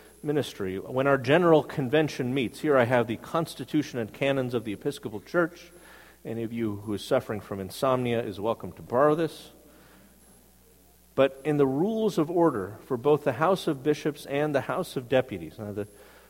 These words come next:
House of Deputies meets when General Convention meets every three years. The next time is gonna be here in Baltimore in twenty twenty-one.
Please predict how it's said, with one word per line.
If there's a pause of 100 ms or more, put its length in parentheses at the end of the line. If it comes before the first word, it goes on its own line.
House
of
Deputies
meets
when
General
Convention
meets
every
three
years.
The
next
time
is
gonna
be
here
in
Baltimore
in
twenty
twenty-one.